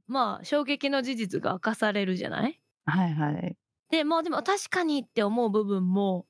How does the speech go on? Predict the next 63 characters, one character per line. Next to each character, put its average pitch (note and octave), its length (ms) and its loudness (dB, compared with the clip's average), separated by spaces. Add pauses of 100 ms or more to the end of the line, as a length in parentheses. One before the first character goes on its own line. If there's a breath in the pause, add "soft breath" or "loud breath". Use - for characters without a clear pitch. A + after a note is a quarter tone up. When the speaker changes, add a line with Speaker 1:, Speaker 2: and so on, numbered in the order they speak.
(100)
Speaker 2:
う F#3 120 2
ん。 D3+ 260 2 (560)
Speaker 1:
あ B3 100 6
っ C4 60 -6 (140)
て、 A#3 180 2
ま A#3+ 120 -2
あ、 A#3 40 -4 (140)
声 F#4+ 100 0
優 A4 200 2
さ A#4+ 100 -2 (240)
ん G4 80 -8
と G#4+ 120 2
か E4+ 140 2
で A#3 80 -4
も G3 80 -4
気 - 140 -8
に C#4+ 120 0
な E4+ 100 2
っ E4+ 80 -4
て B3 160 0
い G#3+ 60 -4
た G#3+ 100 0
部 G#3 160 0
分 F#3+ 360 2
も F#3 180 0 (120)
あ A3+ 100 2
っ A#3+ 160 -6
た G3+ 80 -6
か F#3 200 -2
ら、 F#3+ 80 -4
ま G#3 260 0 (380 soft breath)
あ、 - 40 2
Speaker 2:
う - 20 2
ん。 F3+ 40 -2
Speaker 1:
こ D#3+ 100 2
れ D#4+ 80 2
は E4 120 2
ぜ E4 160 -4
ひ B3+ 100 -4
ね、 F#3+ 240 -4
見 D4 200 2
て、 A#3 400 2
う C#4 60 -4
わ、 C#4 220 2
Speaker 2:
う F#3+ 40 0
ん。 F3+ 80 2
Speaker 1:
そ D4 120 2
う F4 40 2
い - 20 0
う F4 40 -2
こ D#4+ 140 -4
と D#4+ 80 -4
だ D#4 100 2
っ D4+ 80 -4
た B3 180 0
ん A#3 60 -2
だ F#3+ 280 -2
っ - 340 -20
て A3+ 100 2
い A#3 100 2
う B3 120 2
の F3 180 2
を G#3 200 -2